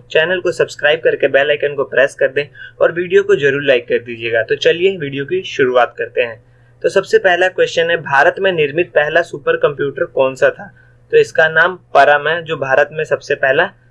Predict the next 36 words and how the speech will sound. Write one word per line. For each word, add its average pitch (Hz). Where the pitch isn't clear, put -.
सुपर 147
कंप्यूटर 123
था। 120
उसके -
बाद 180
है 185
question, 180
सीपीयू 180
का 190
पूरा 160
नाम 175
क्या 131
है? 156
तो 165
सीपीयू 180
का 196
पूरा 160
नाम 180
central 143
processing 147
unit 147
है। 127
आप 156
लोगों 160
को 165
पता 165
होगा 147
सीपीयू 139
का 143
पूरा 139
नाम 175
central 135
processing 135
unit। 123
अगला 175
है 208